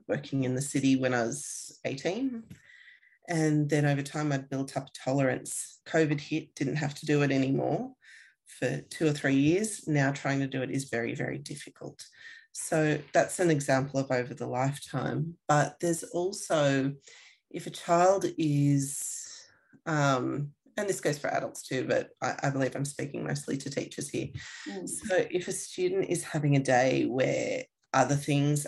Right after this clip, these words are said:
Speaker 1: are problematic, like their regular routine has been put out of whack and, um, and, like, the day just isn't going the way they expected. And then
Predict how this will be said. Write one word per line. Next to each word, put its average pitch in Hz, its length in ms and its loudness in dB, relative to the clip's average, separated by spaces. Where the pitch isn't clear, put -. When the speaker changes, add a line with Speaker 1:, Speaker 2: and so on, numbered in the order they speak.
Speaker 1:
are 135 140 -2
problematic, 131 720 -2
like 120 560 0
their 156 120 4
regular 143 400 2
routine 135 440 -4
has 139 440 -2
been 123 440 -6
put 147 160 2
out 131 180 6
of 117 120 -2
whack 120 400 2
and, 135 840 6
um, 135 800 2
and, 139 440 0
like, 139 220 -2
the 151 120 2
day 139 200 4
just 135 220 -4
isn't 139 200 -6
going 127 220 -4
the 135 80 -6
way 123 160 -2
they - 160 -2
expected. - 720 -8
And 143 300 6
then 135 460 4